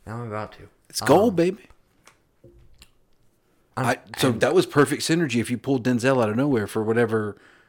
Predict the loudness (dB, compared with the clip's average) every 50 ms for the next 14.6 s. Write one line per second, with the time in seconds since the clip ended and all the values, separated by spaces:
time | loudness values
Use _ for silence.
0 | _ _ _ _ -4 -2 -2 0 0 0 0 0 2 2 2 2 2 0 -4 -6
1 | -8 -10 -12 -14 -14 -14 -14 -16 _ _ _ _ _ _ _ _ _ _ _ _
2 | _ _ _ _ -12 -8 -2 2 2 2 2 0 -8 -14 _ -4 -2 -2 -2 -4
3 | -10 _ -10 -10 -8 -6 -6 -8 -8 -8 -12 -12 -14 -18 -20 -20 -20 _ _ _
4 | _ _ _ _ _ _ _ -20 -20 _ _ _ _ _ -20 _ _ _ _ _
5 | _ _ -20 -12 -12 -10 -10 -10 -12 -14 -14 -18 -20 -16 -14 -12 -12 -12 -12 -12
6 | -14 -14 -12 -12 -10 -12 -12 -12 -12 -10 -10 -10 -10 -10 -10 -10 -10 -10 -12 -12
7 | -12 -12 -10 -10 -10 -10 -10 -12 -12 -10 -10 -12 -12 -10 -10 -12 -10 -10 -12 -12
8 | -12 -12 -16 -16 -18 -18 -20 -20 -20 -20 -18 -16 -16 -16 -18 -20 -20 -20 -20 -20
9 | -20 -20 -20 -20 -20 -16 -10 -8 -6 -6 -6 -6 -8 -10 -12 -12 -14 -18 -20 -20
10 | -16 -10 -6 -4 -2 -2 -2 -2 -4 -6 -8 -8 -8 -8 -6 -6 -8 -8 -10 -12
11 | -16 _ _ _ _ _ -14 -14 -12 -12 -12 -14 -14 -14 -14 -14 -10 -6 -4 -4
12 | -4 -4 -8 -10 -14 -14 -16 -16 _ _ _ -18 -14 -14 -12 -12 -10 -10 -10 -12
13 | -12 -16 -18 _ _ -20 -20 -20 -20 _ -20 -16 -16 -16 -14 -16 -18 -16 -16 -14
14 | -14 -16 -16 -16 -16 -16 -16 -16 -16 -16 -18 -18